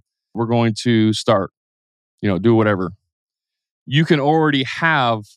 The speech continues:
like, a start plan that's been beat into their head. "This is our normal start plan every morning." Say you're a lawn care company. Every morning we go and we fill up our gas tanks.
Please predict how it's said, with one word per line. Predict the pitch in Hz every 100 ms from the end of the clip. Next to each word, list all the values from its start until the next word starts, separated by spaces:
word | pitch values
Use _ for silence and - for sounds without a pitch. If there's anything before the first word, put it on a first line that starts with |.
| -
like, | 104
a | 101 101
start | - - 143 127 - _
plan | - 143 123 113 107 101 98 _ _ _
that's | 120 113
been | - 123 107
beat | 107 127
into | 123 110
their | 104
head. | 101 127 101 98 107 - _
"This | 139 -
is | 135
our | 135 120
normal | 123 135 135
start | 131 - 123 -
plan | - 107 101 87
every | 113 135
morning." | 139 147 147 120 92 - _ _ _ _ _ _
Say | - -
you're | 139 143
a | 127
lawn | 127 139 135
care | 127 113
company. | 117 110 104 95 -
Every | 113 135
morning | 143 147 139 110 110
we | 113
go | 127 127 123
and | 117
we |
fill | 113 131 120
up | 110
our | 104 101
gas | 131 147 151
tanks. | 156 147 139 - -